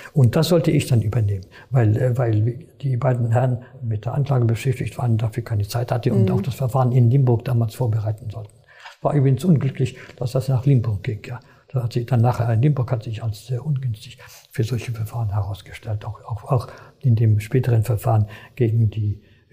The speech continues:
Speaker 1: Generalstaatsanwälte und, äh, Oberlandesgerichtspräsidenten.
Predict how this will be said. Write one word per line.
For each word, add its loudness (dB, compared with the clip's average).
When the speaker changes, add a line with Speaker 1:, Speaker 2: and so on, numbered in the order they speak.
Speaker 1:
Generalstaatsanwälte 0
und, -2
äh, -2
Oberlandesgerichtspräsidenten. -2